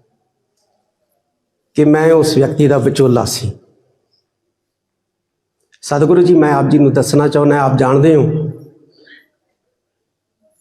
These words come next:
ਕਿ ਮੈਂ ਉਸ ਵਿਅਕਤੀ ਦਾ ਵਿਚੋਲਾ ਨਹੀਂ ਸੀ। ਜੇ ਮੈਂ ਵਿਚੋਲਾ ਹੋਇਆ ਜਾਂ ਹੋਵਾਂ ਤਾਂ ਸਤਿਗੁਰੂ, ਮੈਂ ਤੇਰੇ ਦਰ ਦਾ ਦੇਣਦਾਰ ਹਾਂ। ਮੇਰੇ ਸਹੁਰੇ ਪਰਿਵਾਰ ਨੇ ਪੁੱਛਿਆ ਜ਼ਰੂਰ ਸੀ ਕਿ ਲੜਕਾ ਠੀਕ ਹੈ, ਅਸੀਂ ਰਿਸ਼ਤਾ ਕਰ ਦਈਏ।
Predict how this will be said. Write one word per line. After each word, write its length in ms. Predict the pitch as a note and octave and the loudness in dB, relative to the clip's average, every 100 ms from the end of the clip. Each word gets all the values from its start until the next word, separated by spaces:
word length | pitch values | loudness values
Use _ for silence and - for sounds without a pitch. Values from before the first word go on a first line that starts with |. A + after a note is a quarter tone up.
| _ _ _ _ _ | _ _ _ _ _
ਕਿ 60 | C3+ | 0
ਮੈਂ 280 | C3 D3 | 0 2
ਉਸ 180 | E3 - | 0 2
ਵਿਅਕਤੀ 300 | C#3 C#3+ D3+ | 0 0 0
ਦਾ 120 | C#3 | 0
ਵਿਚੋਲਾ 440 | C3 C3+ C#3 C3+ B2 | 0 0 2 2 2
ਨਹੀਂ 180 | A2+ A#2 | 0 0
ਸੀ। 320 | - - - - _ _ _ _ _ _ _ _ _ _ _ _ _ | -4 -8 -12 -20 _ _ _ _ _ _ _ _ _ _ _ _ _
ਜੇ 120 | A#2 C3+ | -2 0
ਮੈਂ 140 | C3+ | 2
ਵਿਚੋਲਾ 420 | C3 C3 B2+ C3+ | 0 0 0 0
ਹੋਇਆ 680 | B2 B2+ C3 D#3+ D#3+ D#3+ - - - _ _ _ _ B2+ | 0 0 0 0 -2 -6 -10 -14 -20 _ _ _ _ -4
ਜਾਂ 160 | C#3 | -2
ਹੋਵਾਂ 380 | A#2 C3 C3 C#3+ G#2+ - C#3+ - - _ _ _ _ _ _ _ _ - | 0 2 2 0 -2 -6 -8 -12 -20 _ _ _ _ _ _ _ _ -8
ਤਾਂ 60 | |
ਸਤਿਗੁਰੂ, 400 | C3 B2 D3 E3 | -6 -2 0 2
ਮੈਂ 140 | D#3 D3 | 2 0
ਤੇਰੇ 200 | C#3 B2 | 0 0
ਦਰ 200 | A#2+ A#2 | -2 -2
ਦਾ 140 | B2 | -2
ਦੇਣਦਾਰ 520 | A#2 A2 A2+ A2+ F2+ | 0 0 0 -2 -4
ਹਾਂ। 260 | - - - - _ _ _ _ _ _ _ _ _ _ _ _ _ _ - | -6 -10 -14 -20 _ _ _ _ _ _ _ _ _ _ _ _ _ _ -6
ਮੇਰੇ 260 | C3 C#3+ D#3 | -2 2 0
ਸਹੁਰੇ 280 | D#3 D#3+ E3 | 0 0 0
ਪਰਿਵਾਰ 380 | D#3 C3+ C3+ | 0 0 0
ਨੇ 100 | D3 | 0
ਪੁੱਛਿਆ 340 | D#3+ D3+ - F3+ | 0 -2 0 0
ਜ਼ਰੂਰ 240 | D3+ C3 | 2 0
ਸੀ 200 | - C#3 | 0 -2
ਕਿ 120 | C3+ | 0
ਲੜਕਾ 300 | B2 A2+ - | 0 0 -2
ਠੀਕ 320 | C#3 C3+ B2 C3 | -4 -2 0 -2
ਹੈ, 40 | |
ਅਸੀਂ 160 | C#3+ B2+ | -2 -2
ਰਿਸ਼ਤਾ 300 | A#2 - C3 | -2 -4 -6
ਕਰ 160 | B2 | -6
ਦਈਏ। 220 | A2 C#3+ | -4 -4